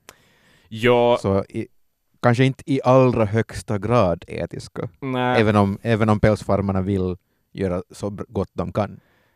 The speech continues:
Speaker 1: Så är det, och det finns ju förstås lagar om, eh, djurrätt och allt sånt här, men det är ju här någonstans man lite kommer in på det där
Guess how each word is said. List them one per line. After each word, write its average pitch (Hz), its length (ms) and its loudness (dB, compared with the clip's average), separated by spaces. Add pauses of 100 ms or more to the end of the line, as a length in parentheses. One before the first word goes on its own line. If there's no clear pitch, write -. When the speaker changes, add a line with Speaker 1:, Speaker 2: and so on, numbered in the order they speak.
Speaker 1:
Så - 180 -10
är 95 140 -2
det, 95 200 -2
och 98 100 0
det 101 100 0
finns 110 340 -4
ju 113 80 -2
förstås - 500 -6
lagar 92 680 -2 (160)
om, 82 460 -6
eh, 85 60 -10 (460)
djurrätt 92 800 -6
och 82 160 -6
allt 90 200 -8
sånt 85 240 -10
här, 92 400 -2
men 90 320 -8
det 110 160 -8
är 113 40 -2
ju 107 140 2
här 123 240 2
någonstans 98 440 -6
man 95 120 -4
lite 92 220 -4
kommer 87 360 -6
in 85 180 -6
på 90 160 -6
det 85 120 -4
där 80 180 -6